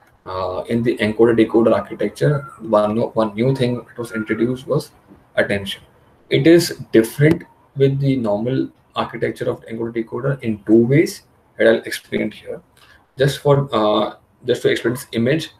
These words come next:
uh, if I had to pass that same example, in this example with attention, it would have paid special attention to the word student. That is what this, it is being shown in this diagram, right?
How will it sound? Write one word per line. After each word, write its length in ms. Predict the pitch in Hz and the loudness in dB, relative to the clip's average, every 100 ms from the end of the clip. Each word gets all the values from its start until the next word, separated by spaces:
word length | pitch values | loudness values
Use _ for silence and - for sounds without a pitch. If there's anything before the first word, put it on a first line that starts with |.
| _ _ _ _ - | _ _ _ _ -12
uh, 280 | 95 - - | -10 -10 -8
if 180 | - 147 | -4 2
I 60 | |
had 160 | 139 139 | 2 2
to 100 | 139 | 0
pass 440 | 139 101 110 135 - | 0 0 2 0 -4
that 220 | - 110 | -2 -2
same 300 | - 123 127 | -2 -6 -4
example, 640 | 117 113 110 110 - 127 - _ _ _ _ | -6 -4 -4 -4 -6 -6 -8 _ _ _ _
in 160 | 139 127 | -4 0
this 260 | 139 147 - _ _ - | 0 -4 -10 _ _ -8
example 540 | 110 127 120 127 120 | -6 -2 -4 -2 -2
with 260 | 110 160 - | 2 0 0
attention, 640 | 117 113 113 117 165 202 - _ _ _ - | -4 -2 -2 -2 -6 -8 -10 _ _ _ -6
it 140 | 135 | -2
would 100 | 139 | 2
have 260 | 143 143 - | 0 -2 -2
paid 180 | 143 | -2
special 400 | 143 - 135 135 - | -2 -2 -4 -4 -6
attention 440 | 120 117 123 120 135 | -6 -4 -4 -6 -6
to 60 | |
the 100 | 131 | -2
word 240 | 107 110 123 | 0 2 0
student. 420 | - 113 104 - _ _ - | 0 -2 -2 -10 _ _ -8
That 100 | 117 | -6
is 120 | 120 | 0
what 240 | 120 117 | 0 0
this, 140 | 117 - | -6 -14
it 200 | - 120 | -10 -6
is 180 | 113 117 | -6 -4
being 380 | 110 110 107 _ | -4 -4 -6 _
shown 280 | - - 107 | -16 -8 -6
in 100 | 107 | -4
this 140 | 107 - | -6 -8
diagram, 320 | 101 - - _ _ - | -10 -12 -20 _ _ -20
right? 140 | - | -20